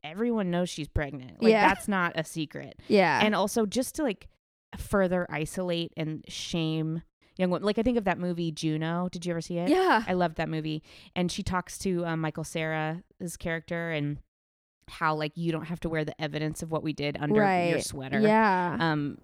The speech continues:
Speaker 1: anyway, I just think that the, like, the sociological elements of that are
Speaker 2: It's,
Speaker 1: fascinating.
Speaker 2: yeah.
Speaker 1: That's a really good story.
Speaker 2: I know.
Speaker 1: Um, this
Speaker 2: It's
Speaker 1: is, consider this, like, a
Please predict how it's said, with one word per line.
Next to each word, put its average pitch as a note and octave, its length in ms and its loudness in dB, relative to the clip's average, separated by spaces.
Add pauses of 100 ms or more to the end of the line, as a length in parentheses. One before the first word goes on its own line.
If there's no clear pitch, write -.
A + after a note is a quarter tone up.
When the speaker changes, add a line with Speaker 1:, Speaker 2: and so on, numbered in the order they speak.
(440)
Speaker 1:
anyway, D2+ 340 -10 (160)
I G3 60 4
just A3+ 140 4
think A#3 140 0
that D#3+ 260 -4
the, E3 140 2
like, D3+ 180 0
the E3+ 60 -2
sociological B2+ 840 -6
elements G2 340 -10
of E3 80 -14
that F2 160 -10
are E2+ 40 -12
Speaker 2:
It's, - 80 -14
Speaker 1:
fascinating. - 440 -6
Speaker 2:
yeah. - 280 -4 (720)
Speaker 1:
That's - 140 -12
a G3 60 -2
really E3 180 -4
good E3 160 -8
story. D#3+ 420 -10 (1300)
Speaker 2:
I A3 60 0
know. G3+ 320 -2 (360)
Speaker 1:
Um, G3 260 2
this G3+ 220 0
Speaker 2:
It's B3 140 -4
Speaker 1:
is, - 40 -18 (200)
consider B3+ 380 2
this, C4 160 -2
like, A#3+ 140 -4
a F#3 60 -2